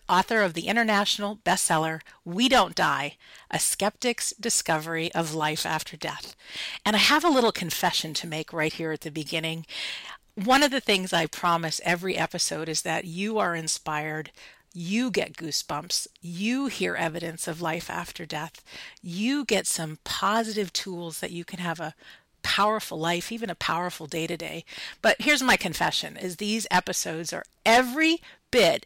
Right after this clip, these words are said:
as much for me as they are for you. I get caught up in the day-to-day doldrums of work and things I'm up to, and I forget this whole world of what's possible. So I just want to share and be honest with you that I hope you're inspired,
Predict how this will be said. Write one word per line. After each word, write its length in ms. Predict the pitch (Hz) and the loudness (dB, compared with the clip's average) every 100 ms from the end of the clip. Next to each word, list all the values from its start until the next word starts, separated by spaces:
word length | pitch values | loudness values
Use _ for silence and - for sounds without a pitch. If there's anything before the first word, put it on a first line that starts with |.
| - | 2
as 220 | 190 170 | 2 2
much 320 | 180 - - | 0 0 0
for 180 | - 240 | -2 -2
me 380 | 220 160 156 160 - - - | 0 0 -2 -6 -12 -12 2
as 180 | 175 156 | 4 4
they 160 | 156 156 | 2 4
are 200 | 151 147 | 4 2
for 320 | - 190 202 | -2 -2 -2
you. 500 | 226 233 95 - - - - - - | 2 2 0 -4 -12 -14 -14 -14 -8
I 100 | 185 | -4
get 220 | 170 208 - | 0 0 0
caught 260 | 196 180 | 4 6
up 280 | 175 - - | 6 2 -2
in 180 | 160 160 | -6 -6
the 100 | 156 | -8
day-to-day 680 | 160 170 175 170 165 165 170 - - | -2 0 0 0 2 2 -2 -10 -2
doldrums 640 | 165 190 180 160 170 185 | 4 4 2 -2 -2 -2
of 280 | 170 147 - | -4 -6 -10
work 500 | 170 180 190 170 - | -4 0 0 0 -4
and 220 | 170 151 - - - - | -6 -6 -10 -14 -14 -4
things 280 | 202 190 175 | -2 0 -2
I'm 180 | 160 | 0
up 140 | 180 - | -2 -2
to, 180 | 180 165 | -6 -4
and 100 | 180 | -4
I 100 | 190 | -4
forget 440 | - 208 277 403 - | -4 0 0 0 -4
this 160 | 170 - | -6 -4
whole 240 | 175 160 | -6 -6
world 300 | 165 165 165 | -6 -6 -8
of 160 | 170 - | -12 -14
what's 180 | - | -14
possible. 640 | - 156 151 - 160 - - - - - - | -6 -2 -2 -4 -8 -14 -18 -16 -16 -14 -4
So 360 | - 220 208 - _ _ _ _ _ _ _ _ _ - | 2 4 4 -2 _ _ _ _ _ _ _ _ _ 4
I 160 | 262 | 6
just 200 | 262 - | 6 0
want 120 | - | 0
to 60 | 160 | -2
share 380 | - 160 156 - | 0 0 0 -2
and 100 | 160 | -4
be 140 | 151 | -4
honest 320 | 160 165 165 165 | -4 -4 -4 -6
with 140 | 170 | -4
you 100 | 165 | -4
that 100 | 170 | 0
I 60 | 175 | 0
hope 300 | 180 180 - | 0 -2 -2
you're 300 | 196 240 262 | 2 4 4
inspired, 720 | 247 - - 214 208 208 | 2 -2 2 2 2 0